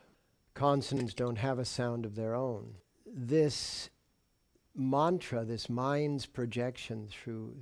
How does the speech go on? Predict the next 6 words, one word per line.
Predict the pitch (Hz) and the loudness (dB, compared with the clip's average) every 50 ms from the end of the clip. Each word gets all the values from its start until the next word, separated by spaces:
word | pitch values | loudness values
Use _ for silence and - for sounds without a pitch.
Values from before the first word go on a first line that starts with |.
| 110 | -16
through | - - - 117 110 | -16 -8 -6 -6 -6
syllables, | 101 - - - 135 127 123 110 104 110 104 - - - _ _ _ _ _ _ - - _ _ _ _ | -6 -6 -2 0 0 0 0 0 -2 -8 -10 -14 -18 -20 _ _ _ _ _ _ -20 -20 _ _ _ _
is | - 135 135 135 135 131 127 127 123 117 107 - - - _ _ _ _ _ _ _ _ _ _ _ _ _ _ - | 2 6 6 6 6 6 2 2 0 -2 -4 -6 -8 -10 _ _ _ _ _ _ _ _ _ _ _ _ _ _ 0
a | 131 | 0
universal | 139 135 151 180 196 185 160 139 151 147 - - - 123 120 | 2 4 6 6 6 6 6 4 4 2 2 0 -2 -2 0
language. | 120 120 120 123 127 117 101 98 117 - - - - | 0 -2 -2 -2 -4 -4 -8 -10 -12 -14 -16 -16 -16